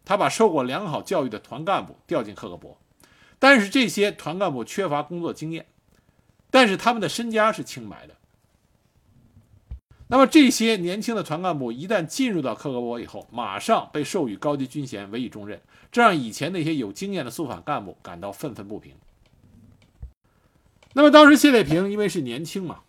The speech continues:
他的岁数比较年轻，所以他能够很快的掌握当时领先的，啊，比较新的技术。所以谢烈平在担任克格勃主席期间，他依靠的是电子情报工作和负责破译外国密码通信的破译员。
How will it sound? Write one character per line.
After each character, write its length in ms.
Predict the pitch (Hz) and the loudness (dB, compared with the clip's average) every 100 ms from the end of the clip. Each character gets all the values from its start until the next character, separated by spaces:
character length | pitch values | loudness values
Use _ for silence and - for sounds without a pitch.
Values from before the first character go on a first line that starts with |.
| - | -16
他 100 | 139 | -14
的 60 | |
岁 260 | 135 127 175 | -12 -6 -4
数 100 | 120 | -4
比 80 | 113 | -8
较 140 | 123 | -10
年 180 | 101 92 | -10 -14
轻， 200 | - 127 | -14 -12
所 180 | - 202 | -4 -2
以 60 | |
他 180 | 151 - | -2 -4
能 220 | 175 151 | -6 -4
够 100 | 185 | -2
很 300 | 156 - 101 | -4 -6 -16
快 260 | 104 202 131 | -2 0 0
的 160 | 92 - _ _ _ _ - _ - - _ _ _ | -4 -14 _ _ _ _ -20 _ -18 -18 _ _ _
掌 240 | - 175 196 | 6 8 8
握 100 | 233 | 6
当 260 | 226 226 | 6 4
时 420 | 220 - 151 185 - | 4 0 0 0 -6
领 340 | 123 120 107 | -6 -6 -6
先 300 | 101 196 196 | -6 -4 -4
的， 180 | 170 - _ | -6 -10 _
啊， 200 | 92 82 | -20 -10
比 80 | 156 | -8
较 100 | 110 | -8
新 180 | - 180 | -8 -8
的 60 | |
技 220 | 151 208 | -8 -8
术。 160 | - - _ _ _ _ _ _ _ | -8 -12 _ _ _ _ _ _ _
所 160 | - 277 | 0 2
以 40 | |
谢 140 | - 285 | 4 4
烈 120 | 220 | 4
平 140 | 196 | 2
在 100 | 220 | 0
担 240 | 202 220 220 | 2 0 0
任 140 | 185 | -4
克 120 | 156 | -4
格 80 | 190 | -2
勃 140 | 190 180 | 0 -2
主 160 | 123 | -6
席 120 | 104 | -12
期 140 | 135 151 | -12 -8
间， 240 | 143 139 | -8 -8
他 140 | - 170 | -8 -8
依 160 | 190 | -6
靠 240 | 214 - 156 | -8 -2 -2
的 80 | 120 | -2
是 100 | 117 | -6
电 200 | - 156 | -6 -6
子 80 | 98 | -8
情 160 | - | -6
报 100 | 160 | -6
工 200 | 113 110 | -6 -10
作 200 | 110 101 _ | -10 -10 _
和 180 | - | -14
负 220 | 123 - 151 | -12 -4 -4
责 140 | 131 | -4
破 300 | 131 226 170 | -4 -2 0
译 240 | 143 139 - | 0 -4 -4
外 200 | 175 123 | -2 -2
国 300 | 113 120 139 | -2 -4 -4
密 180 | 165 175 | -6 -6
码 160 | 117 87 | -6 -10
通 240 | - 156 | -10 -8
信 120 | 151 | -8
的 100 | 123 | -8
破 200 | 90 139 | -10 -10
译 40 | 104 | -10
员。 180 | 73 | -12